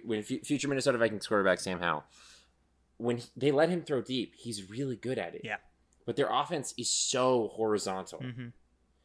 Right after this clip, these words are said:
Speaker 1: And it, that, and they, they didn't test it really at any point. That allowed F S U to just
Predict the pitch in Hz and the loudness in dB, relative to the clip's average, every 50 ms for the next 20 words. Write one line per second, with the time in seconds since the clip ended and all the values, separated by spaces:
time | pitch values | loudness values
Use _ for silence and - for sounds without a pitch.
0 | _ _ - 120 120 120 110 135 127 - 127 127 127 123 123 - - 104 110 131 | _ _ -4 0 0 2 2 2 0 0 0 0 2 2 2 0 -4 -4 -2 -2
1 | 117 120 135 135 156 143 - _ _ _ _ _ _ _ _ _ _ _ - - | 0 0 -2 -2 -4 -6 -8 _ _ _ _ _ _ _ _ _ _ _ -12 -6
2 | - - - - - - 135 123 - 107 117 113 107 104 104 98 98 101 98 90 | -2 -2 0 0 0 0 -2 -2 -2 0 -2 0 0 0 0 0 -2 -2 -4 -6
3 | 80 - - 107 104 92 87 - - _ _ _ _ _ _ _ _ _ - 101 | -8 -10 -8 -6 -6 -6 -6 -8 -10 _ _ _ _ _ _ _ _ _ -10 -4
4 | 107 117 127 120 135 117 113 113 120 117 101 107 - - 107 - - 107 107 101 | 0 0 2 2 2 2 4 4 4 4 2 0 -4 -4 -8 -8 -8 -8 -8 -8
5 | - - - - 113 101 - - 113 110 - - - - | -8 -10 -8 -8 -8 -8 -8 -6 -6 -6 -6 -6 -8 -12